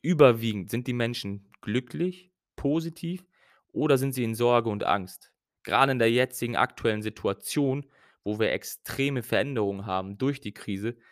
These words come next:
sieht man, wie schlecht es der Menschheit geht. Greifen wir noch mal auf die Definition zurück. Manipulation bedeutet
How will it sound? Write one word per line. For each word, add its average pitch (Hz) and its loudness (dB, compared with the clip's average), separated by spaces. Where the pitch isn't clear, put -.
sieht 127 -8
man, 113 -2
wie 127 0
schlecht 131 -2
es 110 -10
der 101 2
Menschheit 98 -6
geht. - -12
Greifen 147 2
wir 139 0
noch 123 0
mal 120 2
auf 107 0
die 110 -4
Definition 107 -6
zurück. 95 -8
Manipulation 139 0
bedeutet 107 -2